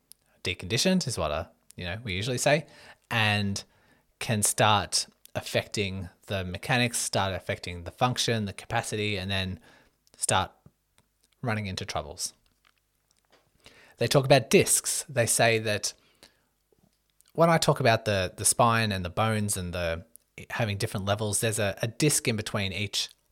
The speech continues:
level of bone in the spine. And they say that discs, disc-related changes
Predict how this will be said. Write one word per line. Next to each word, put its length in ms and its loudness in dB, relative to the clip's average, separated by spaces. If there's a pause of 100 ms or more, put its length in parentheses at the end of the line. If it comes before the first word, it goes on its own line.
(240)
level 400 -4
of 140 -8
bone 500 -2
in 220 -6
the 80 -6
spine. 460 -2 (760)
And 100 -8
they 80 -6
say 200 0
that 160 -8
discs, 520 0 (920)
disc-related 800 4
changes 600 0